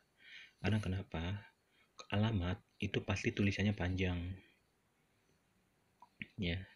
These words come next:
panjang. Nah, di sini, dengan ini saya mengajukan surat lamaran pekerjaan di tempat perusahaan yang Bapak atau Ibu pimpin. Dan sebagai bahan pertimbangan saya,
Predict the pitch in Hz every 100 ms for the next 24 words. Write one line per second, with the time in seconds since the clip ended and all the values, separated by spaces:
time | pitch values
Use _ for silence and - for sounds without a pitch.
0 | _ _ - - - _ 87 90 92 85
1 | 87 87 - - _ - - - _ -
2 | 80 76 78 82 95 - 98 110 131 135
3 | _ _ - - _ 104 98 90 92 104
4 | 110 - 101 98 95 92 92 - 95 -
5 | 90 - 87 85 87 82 - - 78 78
6 | 69 101 113 - 78 - 87 - - 87
7 | - 87 107 104 92 85 - 90 78 -
8 | 87 95 - 104 104 104 80 - - -
9 | - - - 110 90 - 90 90 90 92
10 | 92 87 85 95 90 90 90 - 113 107
11 | 78 78